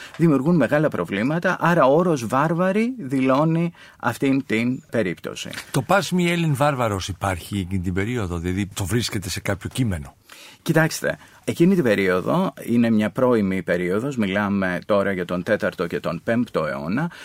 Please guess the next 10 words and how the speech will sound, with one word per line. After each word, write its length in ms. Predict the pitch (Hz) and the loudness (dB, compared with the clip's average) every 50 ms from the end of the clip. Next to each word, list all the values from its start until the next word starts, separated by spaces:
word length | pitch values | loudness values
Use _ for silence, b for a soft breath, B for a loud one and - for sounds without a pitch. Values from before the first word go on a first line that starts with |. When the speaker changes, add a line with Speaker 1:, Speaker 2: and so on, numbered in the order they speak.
| B B B | B B B
Speaker 1:
ο 200 | - 131 139 160 | 0 2 4 4
όρος 340 | 180 190 165 117 107 - - - _ | 4 2 2 0 -2 -4 -8 -8 _
Έλλην 500 | - 110 101 95 92 104 127 170 196 202 | -4 -2 -2 0 -2 -2 -2 -2 -2 -4
στην 340 | - - 113 110 104 107 92 | -4 -4 -2 0 2 2 2
Βυζαντινή 720 | 104 98 98 101 98 101 95 95 95 104 107 101 87 87 B B B B | 0 -2 -2 -2 -2 -2 -2 0 0 0 0 -2 -4 -6 B B B B
Αυτοκρατορία 800 | - - 113 - 104 87 - 80 76 78 71 67 80 107 131 160 | -10 -8 -6 -6 -6 -4 -4 -4 -4 -2 -4 -2 -2 -2 -2 -4
χρησιμοποιείται 800 | 151 127 123 - 135 117 107 - 135 143 160 151 - 113 92 B B B B B B B B - | -4 -6 -4 -2 -2 -2 -2 -2 -2 -2 0 0 -2 -2 -2 B B B B B B B B 0
αποκλειστικά 840 | 139 135 - - 117 - 127 120 110 - - 117 - - 170 175 | 0 0 2 0 -2 -2 -2 -2 -2 -2 -2 -4 0 0 0 0
και 180 | 165 - 139 117 | 0 0 0 2
μόνο 560 | 110 117 123 123 120 110 104 98 92 82 - | 4 4 4 4 2 2 2 0 0 -2 -4